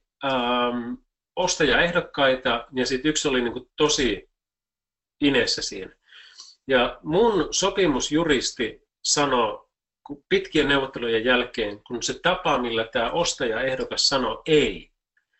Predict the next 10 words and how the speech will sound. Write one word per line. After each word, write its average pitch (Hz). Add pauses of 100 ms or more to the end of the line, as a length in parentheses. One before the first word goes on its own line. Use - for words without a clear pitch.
(380)
niin, 123 (1080)
niin 123
tota, 120 (320)
ähm, 120 (1200)
se -
sanoi, 143
että -
tää 175
oli 139
tässä. -